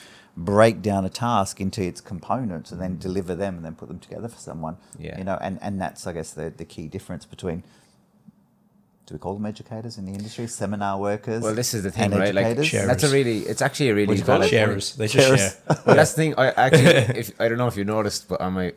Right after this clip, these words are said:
Speaker 2: Instagram bio recently, I've changed, like, I took a lot of the titles off it.
Speaker 1: Mm-hmm.
Speaker 2: 'Cause you kind of just fa-, fall into this, like,
Speaker 1: Yeah.
Speaker 2: educator role.
Speaker 1: Yeah.
Speaker 2: You know, like, I, I
Speaker 3: Someone gave you that title.
Speaker 2: Yeah.
Speaker 3: <laughs>
Speaker 2: Ba-,
Speaker 3: You know, like,
Speaker 2: basically,
Speaker 3: yeah.
Speaker 2: though, basically,
Speaker 3: Yeah.
Speaker 2: like, I was in the industry
Speaker 3: Yeah.
Speaker 2: for two years, and all of a sudden,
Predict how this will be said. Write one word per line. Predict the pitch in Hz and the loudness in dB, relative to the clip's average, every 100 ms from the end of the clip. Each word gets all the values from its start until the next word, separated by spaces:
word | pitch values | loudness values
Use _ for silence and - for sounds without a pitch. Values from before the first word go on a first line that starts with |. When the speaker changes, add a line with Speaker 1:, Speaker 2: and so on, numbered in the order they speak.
| - | -8
Speaker 2:
Instagram | 92 98 92 90 | -8 -4 -2 0
bio | 90 87 | 0 0
recently, | 87 90 90 80 | 0 -2 -6 -8
I've | 78 - | -8 -14
changed, | - 90 85 - | -8 -6 -6 -6
like, | 80 78 - - - | -8 -8 -14 -20 -20
I | |
took | - 95 | -16 -6
a | |
lot | 92 85 | -4 -4
of | 78 | -6
the | - | -8
titles | 87 - 82 | -6 -6 -6
off | 82 - | -6 -6
it. | 82 | -14
Speaker 1:
Mm-hmm. | - 123 131 - _ _ _ _ | -2 0 0 -4 _ _ _ _
Speaker 2:
'Cause | - | -8
you | 104 | -4
kind | 139 135 | -4 -4
of | 107 | -4
just | 110 | -6
fa-, | - 107 101 - | -8 -2 -2 -2
fall | - 95 95 | -2 -2 -2
into | 95 | -4
this, | 87 87 - | -6 -8 -6
like, | 87 80 - - | -10 -10 -16 -10
Speaker 1:
Yeah. | 113 104 - _ _ _ _ _ | 0 0 0 _ _ _ _ _
Speaker 2:
educator | - 95 87 - 98 85 | -8 -6 -6 -6 -4 -4
role. | 85 95 104 | -2 0 2
Speaker 1:
Yeah. | 92 80 - | 2 0 -8
Speaker 2:
You | 95 | -6
know, | 95 | -4
like, | 92 - - - | -4 -6 -14 -2
I, | 110 110 | 0 2
I | 107 | 0
Speaker 3:
Someone | 107 127 | 2 0
gave | 98 110 98 | 2 0 0
you | 95 | -2
that | - | -6
title. | - 87 87 - | -6 -8 -10 -2
Speaker 2:
Yeah. | 120 147 | 4 6
Speaker 3:
<laughs> | 156 160 226 - 175 | 8 10 8 8 8
Speaker 2:
Ba-, | |
Speaker 3:
You | 151 - | 8 8
know, | |
like, | |
Speaker 2:
basically, | 156 165 135 120 - | 8 8 6 4 6
Speaker 3:
yeah. | |
Speaker 2:
though, | 104 107 | 4 4
basically, | 101 131 123 120 | 0 0 0 6
Speaker 3:
Yeah. | 127 | 6
Speaker 2:
like, | 113 | 6
I | 113 | 2
was | 120 | 2
in | 120 | -2
the | 110 | -4
industry | 101 107 - 101 | -4 -4 -4 -4
Speaker 3:
Yeah. | |
Speaker 2:
for | - | -4
two | - 110 | -6 -4
years, | 95 104 90 | 0 0 -2
and | 87 | -6
all | 71 90 | -4 -4
of | 85 | -4
a | |
sudden, | - 85 87 | -8 -8 -8